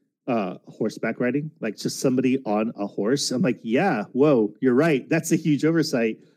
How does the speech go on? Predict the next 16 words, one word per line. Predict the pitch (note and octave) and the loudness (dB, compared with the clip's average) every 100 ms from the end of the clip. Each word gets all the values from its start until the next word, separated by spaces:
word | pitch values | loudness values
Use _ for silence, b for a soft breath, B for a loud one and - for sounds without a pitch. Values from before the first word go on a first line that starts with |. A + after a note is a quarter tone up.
| _ | _
Uh, | B2 B2 | -4 -2
how | D3+ D#3+ | -2 -2
can | F#3 E3 | 0 2
we | D3 | 2
not | C#3+ C#3+ | 2 0
have | C3 D3+ | -2 -2
that?" | A#2 G#2 b b b - | -2 -4 b b b 0
Or, | C#3 | 2
like, | D3 - | 2 0
even, | E3+ G#3 | -2 0
like, | F#3 E3 - | 0 -2 -4
a | D3 | -6
tavern | - - C#3 E3+ F3+ D#3+ | -6 -8 -4 0 0 0
soundscape. | - D#3+ F#3+ - - G3 | -2 -4 -4 -2 -4 -2
Like, | A#2+ | -4
dude, | F#3 F3+ | -2 -4